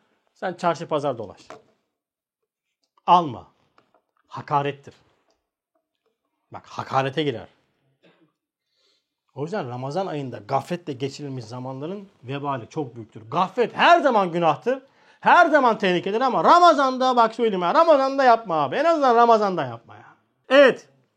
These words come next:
Orucun ekmeli. Şimdi geliyoruz orucun hakiki oruç nedir? Burası önemli.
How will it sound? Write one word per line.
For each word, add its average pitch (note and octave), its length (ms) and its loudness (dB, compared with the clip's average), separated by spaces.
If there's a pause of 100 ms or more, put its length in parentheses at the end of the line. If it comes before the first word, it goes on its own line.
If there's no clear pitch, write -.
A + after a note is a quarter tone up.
(1000)
Orucun D4+ 320 6
ekmeli. C4 540 4 (120)
Şimdi G#3+ 220 0
geliyoruz G3+ 300 2
orucun G3 460 -2
hakiki E3 500 -6
oruç D#3+ 300 -6
nedir? D3 380 -6 (1000)
Burası C3+ 220 -10
önemli. C3 400 -8